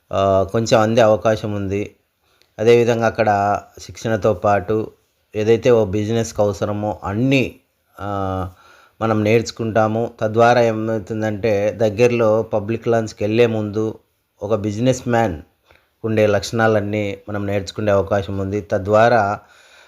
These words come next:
కంపెనీని కానీ మనని కానీ ఖచ్చితంగా డెవలప్ చేసుకోవచ్చు. ఇది ప్రాసెస్ అంతా దగ్గరలో ఉంది.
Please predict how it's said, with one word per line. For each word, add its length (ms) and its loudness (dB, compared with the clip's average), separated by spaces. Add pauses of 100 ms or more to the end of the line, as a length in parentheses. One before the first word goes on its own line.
(160)
కంపెనీని 460 0
కానీ 360 2
మనని 460 0
కానీ 420 -2 (180)
ఖచ్చితంగా 540 0
డెవలప్ 500 -2
చేసుకోవచ్చు. 720 -6 (460)
ఇది 440 -2 (300)
ప్రాసెస్ 360 0
అంతా 220 -4
దగ్గరలో 500 -2
ఉంది. 360 -8